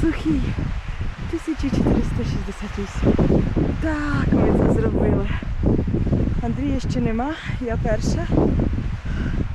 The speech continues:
Нічого не видно. Зараз тринадцять двадцять п'ять. І ми на вершині з паузами, з градом, зі всім.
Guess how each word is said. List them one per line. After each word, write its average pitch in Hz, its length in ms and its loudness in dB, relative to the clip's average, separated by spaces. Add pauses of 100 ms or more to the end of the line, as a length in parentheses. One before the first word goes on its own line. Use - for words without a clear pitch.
(400)
Нічого 302 640 2
не 220 180 2
видно. 214 400 2 (1900)
Зараз 226 340 0
тринадцять 233 580 2
двадцять 208 380 0
п'ять. - 460 -2 (1160)
І - 20 2
ми 247 180 4
на 262 140 4
вершині 311 640 2
з - 120 2
паузами, 294 800 2
з 233 80 6
градом, 269 720 2
зі 269 180 -2
всім. 302 680 0